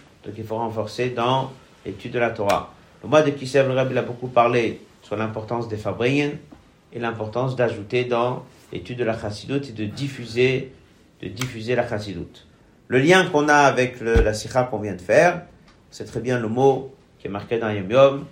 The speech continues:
là-bas qu'il a posé la question, qu'est-ce qu'il a voulu là, Alter Rebbe, avec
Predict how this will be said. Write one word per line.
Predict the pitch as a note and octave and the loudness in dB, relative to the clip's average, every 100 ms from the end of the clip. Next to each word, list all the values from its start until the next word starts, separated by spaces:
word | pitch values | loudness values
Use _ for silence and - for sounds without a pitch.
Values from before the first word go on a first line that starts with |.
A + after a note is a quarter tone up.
| - _ _ _ - | -20 _ _ _ -16
là-bas | - B2+ B2 | 0 2 2
qu'il | A2+ G#2+ | -2 -4
a | |
posé | G#2+ G#2+ | -4 -2
la | G#2+ | -2
question, | - E2 - C3 | -2 -6 -6 -6
qu'est-ce | C3 B2+ | -6 -10
qu'il | - | -4
a | A2+ | -4
voulu | G#2 A2 C3 | -2 -4 0
là, | B2+ A2 | 2 2
Alter | A2 G2+ | 0 0
Rebbe, | A#2+ B2 | 2 2
avec | A2+ G#2+ B2 - - | 2 2 0 0 -10